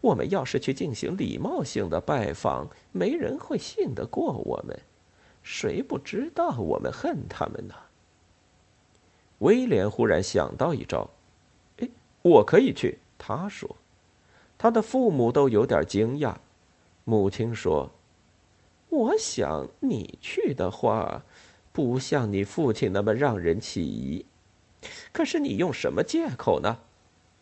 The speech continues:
威廉已经想好了。“我可以去见阿莲娜吗？”他说。他的脉搏都随着这个想法加快了。“我可以请求他重新考虑他的决定。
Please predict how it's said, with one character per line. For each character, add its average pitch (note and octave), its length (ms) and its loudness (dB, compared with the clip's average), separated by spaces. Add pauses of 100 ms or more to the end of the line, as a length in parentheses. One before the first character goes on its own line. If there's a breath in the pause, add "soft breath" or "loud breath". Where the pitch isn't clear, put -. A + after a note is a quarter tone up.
(380)
威 B2 260 4
廉 G#2 280 2
已 F2+ 140 0
经 F#2+ 180 -2
想 F#2 320 0
好 C#2+ 340 -2
了。 - 120 -12 (800)
“我 D#3+ 220 8
可 F#3+ 180 4
以 C#3 320 0
去 B3+ 220 0
见 F3 120 4
阿 F#3+ 140 2
莲 F3+ 180 4
娜 G#3+ 200 0
吗？” D2 160 -2 (320)
他 D#3+ 260 -4
说。 - 280 -8 (600 soft breath)
他 A2+ 140 4
的 A#2 100 4
脉 C3 260 4
搏 A2 300 4
都 B2+ 160 4
随 G#2+ 260 4
着 A#2 120 2
这 A#2+ 100 2
个 G2 100 2
想 F#2+ 260 0
法 E2 140 4
加 F#2 220 2
快 C3+ 300 -2
了。 - 180 -10 (600)
“我 E3 180 6
可 F#3 120 2
以 A3 120 4
请 G#2+ 220 0
求 A2 200 4
他 B2 320 6
重 C3 240 2
新 A3+ 220 -2
考 E2 320 4
虑 A3+ 220 2
他 - 140 2
的 A2 120 2
决 F2 200 4
定。 A2 200 0